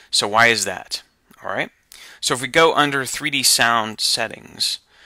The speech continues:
you'll see here that there's a roll-off, which means that the farther away the object gets, the sound kind of fades out, and the closer it gets, the louder the sound gets.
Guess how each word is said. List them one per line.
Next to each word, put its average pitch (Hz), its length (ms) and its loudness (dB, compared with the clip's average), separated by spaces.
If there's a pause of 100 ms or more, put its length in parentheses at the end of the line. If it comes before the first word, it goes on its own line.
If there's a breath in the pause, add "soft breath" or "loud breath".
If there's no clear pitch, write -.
(180 soft breath)
you'll 117 140 0
see 147 240 4
here 107 300 -2
that 95 280 -4
there's 104 200 -4
a 95 60 -6
roll-off, 110 800 -2
which - 240 -8
means 110 320 -2
that 101 200 -4 (240 loud breath)
the - 80 -10
farther 143 360 4
away 131 200 4
the 117 140 2
object 110 480 0
gets, 113 320 0
the - 160 -14
sound 104 560 4
kind 107 160 -8
of - 60 -12
fades 101 320 0
out, 110 360 4
and 101 120 -12
the - 20 -14
closer 113 380 0
it 95 60 -10
gets, 95 180 -8
the - 160 -14
louder 101 360 2
the 101 100 -8
sound 98 320 -2
gets. - 260 -8